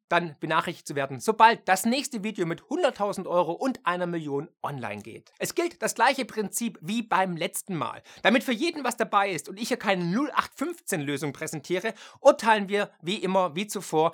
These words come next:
nach drei unterschiedlichen Typen. Ja, ihr habt richtig gehört. Vom Azubi bis zur Omi, vom Millionär bis zum, keine Ahnung, ähm, Bäcker. Denn ich möchte für jeden Einzelnen da draußen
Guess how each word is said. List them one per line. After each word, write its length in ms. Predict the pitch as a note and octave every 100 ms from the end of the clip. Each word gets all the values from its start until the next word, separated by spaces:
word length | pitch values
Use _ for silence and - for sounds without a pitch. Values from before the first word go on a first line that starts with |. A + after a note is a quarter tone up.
| - E3+
nach 160 | D#3
drei 300 | - E3 F#3+
unterschiedlichen 720 | F#3 F3 E3 D#3+ C#3+ C#3+ C3+
Typen. 260 | E3+ E3+ A2+
Ja, 300 | A#2+ E3+ G3 -
ihr 260 | E3+ E3
habt 240 | E3 - C3
richtig 340 | E3+ - E3+
gehört. 300 | D3+ C#3 A#2 - -
Vom 240 | - C#4 D#4+
Azubi 640 | A3+ - - A#3 G3 F#3 - _
bis 220 | F3+ F3
zur 260 | - D3 D3
Omi, 400 | F3 F#3+ F3 E3+ - -
vom 280 | E3+ E3+ - -
Millionär 520 | F3 G3+ F3 D#3+ D3+ - _
bis 260 | E3 - -
zum, 320 | D3+ D3 C#3 _ _ -
keine 180 | C#3 C3+
Ahnung, 260 | C3+ A#2+ -
ähm, 760 | B2+ C3+ C3+ C#3+ C#3+ D3 D3 B2+ - _ _
Bäcker. 260 | D3+ D3+ -
Denn 140 | F#3+ A#3
ich 80 | G#3
möchte 400 | G#3 G3+ F#3+ -
für 140 | -
jeden 320 | E3+ G3 A#3 A3
Einzelnen 480 | E3+ G3+ F#3+ E3
da 80 | -
draußen 340 | D3 E3 F3